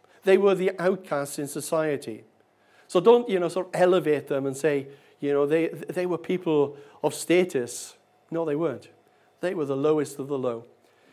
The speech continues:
Um, let me give you an example of this. And just hang on with me for a moment, because the question I'm gonna ask you might seem a very strange question, okay?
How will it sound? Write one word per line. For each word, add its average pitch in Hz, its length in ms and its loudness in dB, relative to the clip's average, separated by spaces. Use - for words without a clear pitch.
Um, 151 560 4
let 226 160 4
me 247 200 0
give 175 240 -4
you 190 120 0
an 175 60 0
example 151 840 0
of 160 260 4
this. 104 400 -8
And 151 340 -2
just 233 220 -4
hang 180 260 -2
on 165 380 0
with 185 220 2
me 147 140 -2
for 139 160 -6
a - 20 0
moment, 131 340 -4
because 143 400 -4
the - 80 -6
question 214 480 2
I'm 160 160 2
gonna 156 200 0
ask 165 320 -4
you 139 100 -2
might 147 240 -2
seem 147 200 -4
a 135 60 -4
very 139 220 -2
strange 135 360 -8
question, 110 440 -8
okay? 151 340 -2